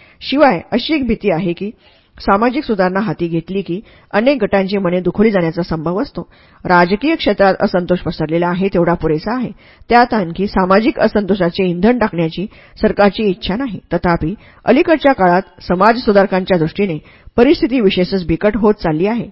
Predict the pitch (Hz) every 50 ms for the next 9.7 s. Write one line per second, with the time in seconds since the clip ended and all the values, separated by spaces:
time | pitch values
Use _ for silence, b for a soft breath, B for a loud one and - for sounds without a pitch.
0 | _ - 160 151 160 165 175 170 170 160 - - 165 170 160 b b b b b
1 | b b - - 202 226 247 247 - - 185 196 196 - 220 190 - 175 170 175
2 | 170 175 - 175 170 - 190 190 - 175 165 156 160 - - 180 170 - 165 160
3 | 156 151 156 156 214 - _ _ _ _ _ - - 226 320 339 330 - 254 233
4 | 226 208 165 165 - 160 160 - 233 240 180 151 - _ b b b b b b
5 | b b - 185 190 196 196 240 - 339 320 294 262 220 233 196 185 175 - 202
6 | 190 185 170 160 170 - - 175 190 208 - 165 185 180 175 208 233 226 185 160
7 | 156 165 185 160 - b b b b b b b b b - - - 226 220 -
8 | 269 262 247 240 202 185 190 180 180 180 180 180 180 202 - - 220 - 180 175
9 | 180 190 180 175 165 165 160 - 156 - - 185 165